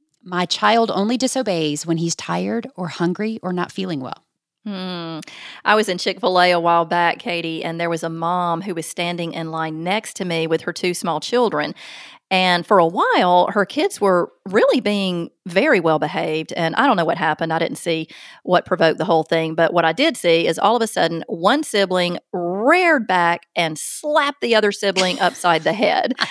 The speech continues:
Speaker 2: And this frazzled mom looked at her son as if he had turned into a green three-headed alien
Speaker 1: <laughs>
Speaker 2: as she said, "Why do you act like that?"
Speaker 1: <laughs>
Speaker 2: And I wanted to butt in. Of course I didn't.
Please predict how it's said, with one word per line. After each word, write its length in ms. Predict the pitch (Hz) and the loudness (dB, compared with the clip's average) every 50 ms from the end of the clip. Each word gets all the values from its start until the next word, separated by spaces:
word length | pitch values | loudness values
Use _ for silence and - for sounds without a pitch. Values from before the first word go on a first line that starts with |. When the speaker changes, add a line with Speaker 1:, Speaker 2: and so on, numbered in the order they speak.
| - - - - - - | -6 -12 -14 -10 -2 2
Speaker 2:
And 280 | 214 208 202 202 202 - | 2 4 4 4 2 0
this 280 | - 214 - 220 - - - - | 0 2 2 2 0 -4 -8 0
frazzled 640 | - 240 240 254 285 294 277 240 254 247 247 240 254 - | 4 6 6 8 8 6 6 4 4 4 4 2 2 -2
mom 560 | 196 196 202 202 220 220 190 175 175 175 202 | -2 2 4 6 6 6 6 6 6 4 4
looked 440 | 190 - - 196 190 202 233 - - | 4 2 2 2 4 4 2 2 0
at 120 | 302 - | -2 0
her 100 | 202 196 | 0 0
son 380 | 185 - - 214 208 190 175 175 | 0 0 0 0 2 2 2 0
as 100 | 175 170 | -2 -2
if 100 | 185 180 | -4 -2
he 120 | - 185 | -2 0
had 160 | 180 170 160 - _ _ - | 0 0 -2 -4 _ _ -6
turned 260 | - - 220 214 202 | 0 2 2 2 2
into 240 | 196 185 180 226 196 | 0 0 0 2 2
a 80 | 175 165 | 2 2
green 400 | 165 180 180 196 208 214 208 196 | 0 0 0 0 2 0 -2 -2
three-headed 520 | - 185 208 214 208 214 196 196 175 - - | 0 0 2 2 2 2 2 2 0 0 0
alien 520 | 190 214 233 180 165 - 156 175 - 277 - - - 220 | 0 0 2 2 0 2 2 4 4 4 2 2 -8 -8
Speaker 1:
<laughs> 200 | - - 294 - | -8 -8 -8 -4
Speaker 2:
as 160 | 220 - 214 - | 0 0 0 2
she 100 | 262 233 | 0 0
said, 200 | - 247 240 247 - - _ _ _ | 0 0 0 0 -6 -20 _ _ _
"Why 400 | - 269 320 349 392 415 440 466 453 | -10 -6 -2 0 0 2 2 2 4
do 60 | 440 | 4
you 240 | 415 427 440 415 - - - 403 440 453 466 | 6 6 6 4 4 0 -2 0 0 0 0
act 120 | - - | 0 0
like 300 | 392 370 339 302 269 _ | 2 2 2 2 0 _
that?" 380 | - 247 220 196 165 151 156 - 466 - - _ _ | 2 2 4 4 2 0 -2 -6 -8 -12 -12 _ _
Speaker 1:
<laughs> 240 | _ - 254 - - | _ -16 -12 -6 0
Speaker 2:
And 100 | 190 190 | 2 2
I 60 | 208 | 4
wanted 300 | 220 359 440 381 277 196 | 4 4 2 2 4 2
to 80 | 180 | 2
butt 200 | 165 165 170 170 | 2 4 4 4
in. 200 | 165 165 165 180 | 4 2 0 0
Of 80 | 226 247 | -2 0
course 260 | - 208 180 156 - | 0 0 0 0 0
I 80 | 151 156 | -4 -2
didn't. 400 | 147 160 156 - 156 160 175 | 0 0 -2 -2 -2 -4 -6